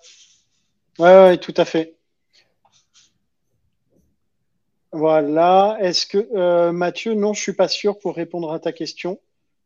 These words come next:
Euh, je, je, je ne suis pas sûr. En tout cas, non, ils n'ont pas été informés,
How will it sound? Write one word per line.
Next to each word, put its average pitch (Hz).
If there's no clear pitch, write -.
Euh, 147
je, 156
je, 165
je 165
ne 180
suis -
pas 170
sûr. 180
En 170
tout -
cas, 170
non, 170
ils 165
n'ont 151
pas 160
été 156
informés, 151